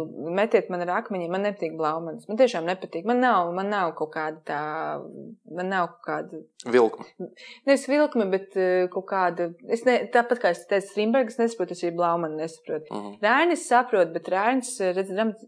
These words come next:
Speaker 1: dramatiskā teātrī, viņš ir, nu, ļoti, ļoti izaicinošs un sarežģīts. Es neesmu atmetusi, nu, domu par to, ka es arī gribētu dramatiskā teātrī Raini,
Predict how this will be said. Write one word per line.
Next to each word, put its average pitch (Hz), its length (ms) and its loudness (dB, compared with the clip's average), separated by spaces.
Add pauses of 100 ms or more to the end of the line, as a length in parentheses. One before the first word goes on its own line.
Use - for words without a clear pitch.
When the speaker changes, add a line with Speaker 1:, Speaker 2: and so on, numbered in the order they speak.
Speaker 1:
dramatiskā 196 480 -2
teātrī, 196 560 0
viņš 202 320 -6
ir, 180 160 -2 (280)
nu, 240 280 2
ļoti, 208 480 2
ļoti 208 320 2
izaicinošs 165 640 -4
un 185 80 -8
sarežģīts. 165 480 -2 (300)
Es 190 100 -6
neesmu 220 480 0
atmetusi, 170 640 -4 (300)
nu, 196 260 -6
domu 196 400 0
par 165 120 -4
to, 180 280 -2
ka 185 120 -6
es 156 160 -8
arī 165 120 -2
gribētu 165 460 -4
dramatiskā 175 340 -4
teātrī 170 340 -4
Raini, 170 460 -2